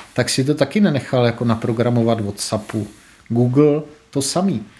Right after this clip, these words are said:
To znamená, ten základní shift je, že s příchodem I T a digitální revoluce se objevou-,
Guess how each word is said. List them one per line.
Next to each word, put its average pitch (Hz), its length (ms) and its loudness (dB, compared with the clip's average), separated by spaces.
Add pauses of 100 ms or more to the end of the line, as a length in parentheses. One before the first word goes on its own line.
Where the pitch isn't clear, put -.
(140)
To 117 100 -6
znamená, 147 560 0
ten 147 220 0
základní 160 680 2
shift - 560 -2 (240)
je, 107 400 2 (400)
že 110 260 2 (140)
s - 160 -8
příchodem 160 800 0 (260)
I 123 180 2
T 110 420 -6
a 117 60 -4
digitální 156 800 2
revoluce 110 640 0
se - 280 -6
objevou-, 170 640 2